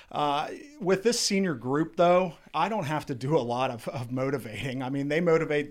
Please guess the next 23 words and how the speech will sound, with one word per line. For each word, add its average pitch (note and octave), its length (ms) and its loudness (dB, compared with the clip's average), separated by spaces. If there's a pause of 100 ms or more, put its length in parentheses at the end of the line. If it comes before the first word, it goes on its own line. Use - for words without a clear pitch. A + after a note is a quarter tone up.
(120)
each C3+ 220 -8
other, C#3+ 240 0
they C#3+ 80 -2
motivate C3+ 460 -2
the C3 80 -6
young B2+ 260 -4
group, D3 300 -2 (340)
and C#3 160 -2
I C#3 80 0
think, D#3+ 300 -4
um, C3 440 2
they've, D3+ 320 0 (220)
what D#3 240 -2
they've D#3+ 300 2
done D3+ 260 2
this C#3+ 260 -2
year C3+ 200 -2
to B2+ 100 -14
keep - 280 -10
guys C3+ 280 2
on C3+ 160 -2
track C#3 560 -2
with, C3+ 260 -6